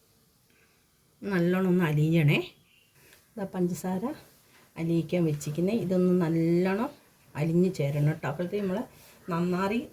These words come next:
എന്തൊരു നല്ല മണം ഉണ്ട് കേട്ടോ. നന്നാറി തിളയ്ക്കുമ്പോൾ നല്ല മണം വരുന്നുണ്ട്. അതിങ്ങനെ തിളച്ചിട്ട് അതിൻ്റെ സത്ത് മുഴുവൻ അതിൽ ഇറങ്ങി വരണം കേട്ടോ. ഇത് നമ്മളെ പഞ്ചസാര നല്ലോണം തിളച്ച് കുറുകിയ മാതിരി ആയിരിക്കുന്നത്. ഇത് നല്ലോണം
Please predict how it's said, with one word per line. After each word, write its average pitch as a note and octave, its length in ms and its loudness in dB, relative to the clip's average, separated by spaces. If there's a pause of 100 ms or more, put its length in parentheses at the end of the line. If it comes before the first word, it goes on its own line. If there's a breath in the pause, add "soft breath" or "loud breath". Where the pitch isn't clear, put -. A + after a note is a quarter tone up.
എന്തൊരു E3+ 300 -2 (120)
നല്ല F3 460 -2 (180)
മണം G#3+ 220 -4
ഉണ്ട് G#3 140 -2
കേട്ടോ. F3+ 200 -2 (240)
നന്നാറി F3+ 400 -4
തിളയ്ക്കുമ്പോൾ G3 500 -4 (120)
നല്ല E3+ 280 -2 (160)
മണം E3+ 240 0
വരുന്നുണ്ട്. C#3+ 440 -2
അതിങ്ങനെ F#3+ 320 -2 (480 loud breath)
തിളച്ചിട്ട് F3 460 -6
അതിൻ്റെ F#3+ 240 0
സത്ത് D#3+ 340 -6
മുഴുവൻ F#3+ 480 0
അതിൽ F3 220 2
ഇറങ്ങി D#3 280 2
വരണം C#3+ 300 -2
കേട്ടോ. E3 180 -8 (1300)
ഇത് G3+ 100 -10
നമ്മളെ G3+ 240 -2 (120)
പഞ്ചസാര F3+ 480 -2 (160)
നല്ലോണം D#3+ 600 4
തിളച്ച് D3+ 540 -2 (680 loud breath)
കുറുകിയ F3 540 0
മാതിരി C#3 380 0
ആയിരിക്കുന്നത്. C#3 540 -2
ഇത് B3+ 260 0
നല്ലോണം D#3+ 440 2